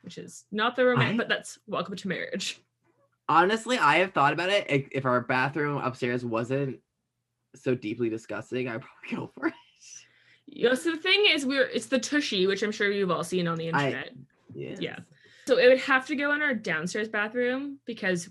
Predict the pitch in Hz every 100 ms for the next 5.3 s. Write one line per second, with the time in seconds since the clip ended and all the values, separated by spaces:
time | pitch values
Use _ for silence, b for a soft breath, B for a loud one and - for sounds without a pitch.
0 | - 185 208 196 214 214 220 220 208 165
1 | 170 165 202 214 233 254 247 190 - -
2 | _ - 156 131 117 185 - 190 175 220
3 | 196 185 185 175 175 175 - 269 330 -
4 | 220 190 185 190 220 202 185 180 175 175
5 | 185 175